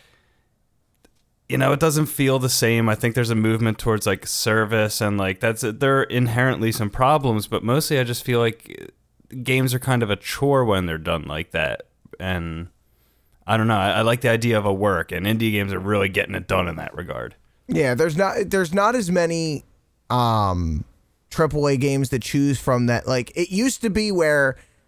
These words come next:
Speaker 2: you were really excited about a triple A game to come out because they were always so good. But we've gotten to this point now where you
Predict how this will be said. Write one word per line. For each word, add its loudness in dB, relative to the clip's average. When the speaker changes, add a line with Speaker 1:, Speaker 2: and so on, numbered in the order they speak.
Speaker 2:
you 4
were 4
really 4
excited 0
about 2
a -6
triple 0
A 2
game 0
to 0
come 2
out 0
because 0
they 2
were -2
always 0
so 0
good. 0
But 2
we've 0
gotten 0
to -2
this -2
point 2
now 0
where 0
you -2